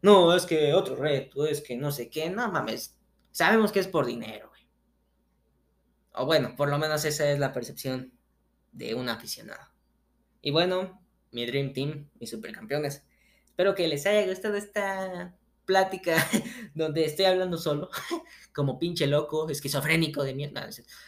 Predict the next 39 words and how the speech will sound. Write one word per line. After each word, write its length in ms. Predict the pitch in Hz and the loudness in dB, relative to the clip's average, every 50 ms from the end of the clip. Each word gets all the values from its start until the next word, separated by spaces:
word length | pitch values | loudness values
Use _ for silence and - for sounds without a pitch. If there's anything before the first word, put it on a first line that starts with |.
| - - | -10 -4
Eh, 180 | 135 139 151 | -2 0 2
<laughs> 560 | 156 - - 175 151 170 - - - - _ | 2 0 -2 -4 -8 -8 -10 -16 -20 -18 _
es 160 | - 180 180 175 | -4 -4 -2 0
que 360 | 226 233 226 220 214 208 196 | 2 6 6 6 6 6 2
mi 180 | 185 175 165 | 0 -4 -2
compa 220 | 170 190 180 202 190 | -2 0 2 2 2
Armando, 640 | 180 180 175 175 175 170 175 170 170 175 185 - _ _ _ _ _ _ _ _ _ _ _ - _ - | 2 2 0 -2 -2 -2 -4 -4 -4 -6 -8 -12 _ _ _ _ _ _ _ _ _ _ _ -20 _ -10
no 100 | - 180 | -6 -6
lo 80 | 185 | -4
pude 140 | 180 180 165 | -4 -4 -4
contactar 400 | 170 143 139 135 - 143 139 139 | -2 -2 -4 -2 0 0 0 2
para 100 | 143 139 | 2 0
este, 160 | 139 - 143 | -2 -2 -6
bueno, 240 | 139 - 170 180 170 | -8 -8 -6 -6 -4
más 160 | 160 165 160 | -4 -4 -4
bien, 240 | 160 170 160 156 - _ _ _ _ - | -4 -6 -6 -8 -10 _ _ _ _ -4
el 120 | - 156 | -2 2
güey 140 | 165 208 214 | 4 4 4
ya 80 | 208 208 | 4 4
no 100 | 202 202 | 2 2
me 80 | 196 | 0
ha 40 | 196 | 0
contactado, 480 | 196 185 - 165 - 185 190 190 185 185 | 0 -2 -4 -4 -4 -2 0 0 0 -2
como 160 | 170 127 131 | -4 -8 -8
que, 180 | 127 - 139 143 | -4 -4 -2 -2
<laughs> 560 | 147 143 - - 180 - - - - - - | -2 -4 -4 -4 -6 -6 -6 -10 -16 -8 -2
o 80 | - 151 | 0 2
sea, 120 | 156 190 | 2 2
seguimos 300 | 180 214 208 240 277 320 | 4 4 4 4 2 2
siendo 240 | 339 - 262 247 - | 2 2 0 0 0
compas 340 | - 156 151 151 147 147 147 | 0 -2 0 0 0 0 0
y 100 | 131 - | -2 -2
todo 100 | 139 143 | -2 -4
el 80 | 139 | -2
pedo, 280 | 139 143 151 175 180 185 | 0 0 0 0 -2 0
pero, 400 | 175 151 143 139 131 127 123 - _ _ _ _ _ _ _ _ _ - | -2 0 0 0 0 -2 -6 -12 _ _ _ _ _ _ _ _ _ -4
pero 240 | 160 156 151 151 | -2 0 2 2
no, 320 | 151 170 180 180 170 160 - | 2 2 0 0 -2 -4 -6
eh, 400 | - 62 62 58 - - - | -8 -10 -8 -6 -6 -6 -4